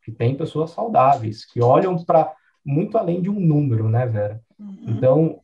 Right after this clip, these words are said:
Speaker 1: eu acho que a pandemia, pra mim, ela acelerou uma mudança que a gente já via, talvez, na minha opinião, cinco, dez anos de avanço em termos de cultura. Eu acho que saúde agora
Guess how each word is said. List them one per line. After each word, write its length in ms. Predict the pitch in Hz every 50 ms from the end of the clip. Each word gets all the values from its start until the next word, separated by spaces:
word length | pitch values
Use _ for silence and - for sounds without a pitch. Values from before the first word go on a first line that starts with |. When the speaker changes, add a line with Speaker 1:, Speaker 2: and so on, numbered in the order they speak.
| _ _
Speaker 1:
eu 100 | 135 131
acho 180 | 139 139 -
que 80 | - 165
a 40 | 170
pandemia, 640 | 170 170 160 147 143 135 131 147 175 202 180 147 127
pra 160 | 117 127 120
mim, 220 | 120 131 151 170 165
ela 140 | 151 135
acelerou 800 | 135 - - - - 156 160 160 147 135 127 127 135 196 254 - -
uma 180 | 147 143 143
mudança 480 | 139 135 131 123 127 131 131 127 - 123
que 120 | 117 -
a 40 | 123
gente 180 | 123 117 - 113
já 180 | 107 117 117
via, 420 | 110 104 110 104 113 139 - - - _ _ _ _ _ _ _ _ _
talvez, 400 | - 110 107 104 107 120 123 135
na 80 | 131 123
minha 160 | 123 127 131
opinião, 380 | 127 - 123 113 117 120 131 123
cinco, 420 | - - - 127 165 170 165 156
dez 240 | 139 131 127 120 113
anos 300 | 123 123 127 127 120 113
de 100 | 110 117
avanço 500 | 117 113 110 104 107 113 131 147 - 147
em 60 | 135
termos 280 | 117 123 123 120 117 117
de 80 | 113 113
cultura. 640 | 113 - 107 107 110 - 113 113 127 147 190 202 202 _ _ _ _ _ _ _ _ _ -
Eu 100 | - 113
acho 140 | 117 117 -
que 100 | - 147
saúde 760 | - - - - - - - 151 151 147 147 143 143 131 127
agora 420 | 127 120 117 117 113 113 113 113